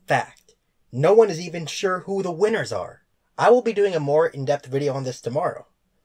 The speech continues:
but here's a basic rundown of what happened. The top two teams were only two points apart, Skeppy and Bad Boy Halo, and Technoblade and Junkie Janker, A K A Gumball,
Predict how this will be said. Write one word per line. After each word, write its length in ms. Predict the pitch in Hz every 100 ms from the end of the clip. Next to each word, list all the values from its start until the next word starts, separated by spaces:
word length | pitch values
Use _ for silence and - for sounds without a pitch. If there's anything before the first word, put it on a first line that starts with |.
| -
but 280 | 180 165
here's 320 | 160 233 240 196
a 40 |
basic 340 | 165 160 151
rundown 460 | 135 143 117 107 104
of 120 | 98
what 100 | 104
happened. 460 | 117 120 - - - _ _ _ _ _ _ _ -
The 100 | 127
top 260 | 196 226
two 160 | - 202
teams 340 | 147 170 175 160
were 140 | 147
only 200 | 156 151
two 280 | 131 - 214
points 400 | - 170 165 151
apart, 360 | - 147 127 _ _ _ _ _ _ -
Skeppy 400 | - 143 147 131
and 80 | 117
Bad 180 | 123
Boy 200 | 117 101
Halo, 500 | 98 202 202 - 98 _ _ _ _ _ _ _ _
and 220 | 131 120 -
Technoblade 680 | 220 - 208 196 196 196 -
and 220 | 143 135
Junkie 320 | 139 151 160 131
Janker, 440 | 135 131 - - _ _
A 160 | 139 139
K 320 | - 151 131
A 20 |
Gumball, 580 | 107 143 123 - -